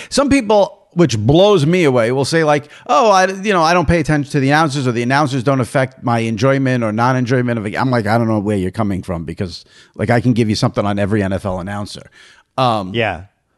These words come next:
Speaker 1: so let's
Speaker 2: Well
Speaker 1: start with that. You have a favorite crew in the N F L?
Speaker 2: I'll, I'll tell you that Brian Curtis is probably listening to this right now and laughing
Speaker 1: <laughs>
Speaker 2: because he's the person I text about announcers all the time.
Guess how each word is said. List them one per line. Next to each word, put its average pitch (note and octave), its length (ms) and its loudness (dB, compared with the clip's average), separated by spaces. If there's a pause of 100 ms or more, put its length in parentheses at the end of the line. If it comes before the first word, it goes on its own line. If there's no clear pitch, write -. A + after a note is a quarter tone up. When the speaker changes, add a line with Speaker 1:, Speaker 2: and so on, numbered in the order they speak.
Speaker 1:
so C3+ 140 2
let's D3 100 4
Speaker 2:
Well C#3 60 0
Speaker 1:
start C3+ 200 2
with A2+ 120 -2
that. G2 340 -4 (100)
You C3 100 0
have C#3 100 2
a C3 60 0
favorite E3+ 360 2
crew F#3+ 340 2
in F#3 100 0
the F3 100 0
N F3 120 0
F E3+ 160 -4
L? F#3 280 0 (920)
Speaker 2:
I'll, B2 260 -2 (100)
I'll B2+ 140 0
tell C3+ 220 -4
you C3 120 0
that A2 280 -4
Brian A2 260 -2
Curtis G#2+ 480 -6
is G#2 100 -12
probably F#2+ 320 -6
listening F#2+ 360 -8
to F2+ 60 -10
this F2 140 -14
right F2+ 140 -10
now E2+ 300 -8
and F2+ 180 -10
laughing E2+ 440 -4
Speaker 1:
<laughs> D2 40 -16
Speaker 2:
because F#2+ 340 -10
he's A#2+ 200 -8
the A2 100 -6
person G#2+ 400 -8
I G2 120 -6
text - 320 -12
about G2 220 -6
announcers F#2+ 540 -12
all F#2+ 180 -8
the F#2 120 -12
time. F#2+ 280 -10